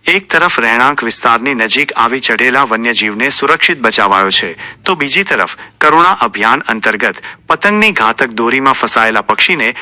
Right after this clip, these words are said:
નવજીવન આપવામાં આવ્યું છે. જંગલ ખાતાની કચેરી પાછળથી ચિતળનું રેસ્ક્યુ. સંખેડા જંગલ ખાતાની કચેરીના પાછળના ભાગે એક વિશાળ વન્યજીવ દેખાતા સ્થાનિકોમાં કુતૂહલ અને ફાળ પડી હતી.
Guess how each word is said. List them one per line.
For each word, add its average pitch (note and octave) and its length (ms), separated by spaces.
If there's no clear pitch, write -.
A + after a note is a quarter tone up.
નવજીવન D#3 560
આપવામાં A2+ 560
આવ્યું G#2+ 300
છે. G2 120
જંગલ G#3+ 400
ખાતાની E3+ 480
કચેરી B2+ 400
પાછળથી A2 540
ચિતળનું G3 460
રેસ્ક્યુ. C3 360
સંખેડા A#2 580
જંગલ F#3+ 380
ખાતાની D3 440
કચેરીના B2 580
પાછળના B2 420
ભાગે C#3 320
એક F3 200
વિશાળ C#3+ 400
વન્યજીવ C#3 460
દેખાતા A#2 500
સ્થાનિકોમાં A2+ 680
કુતૂહલ F3+ 520
અને C#3 160
ફાળ A2+ 320
પડી A2 300
હતી. F#2+ 340